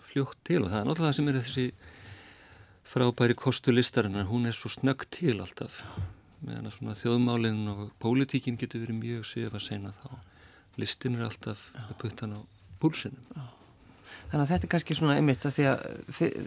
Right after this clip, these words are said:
Speaker 2: þa-, þú lýsir þessu svolítið kannski vel, Tryggvi, með lögfræðina og myndlistamanninn. Það, þetta er akkúrat kannski munurinn.
Speaker 1: Já, ég held að það, hérna, ge-, megi alveg líta þannig á og svona einhver óþ-, óþolinmæði sem að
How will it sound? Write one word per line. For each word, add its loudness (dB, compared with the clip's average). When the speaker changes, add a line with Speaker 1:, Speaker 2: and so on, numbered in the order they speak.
Speaker 2:
þa-, 0
þú 4
lýsir 4
þessu 0
svolítið 0
kannski 2
vel, 6
Tryggvi, 2
með 0
lögfræðina 4
og 4
myndlistamanninn. 0
Það, 4
þetta -4
er 4
akkúrat -4
kannski -2
munurinn. 2
Speaker 1:
Já, 6
ég 4
held 2
að 2
það, 4
hérna, -2
ge-, -6
megi 0
alveg -4
líta 6
þannig 8
á 10
og 6
svona 0
einhver 2
óþ-, 4
óþolinmæði 4
sem 0
að -2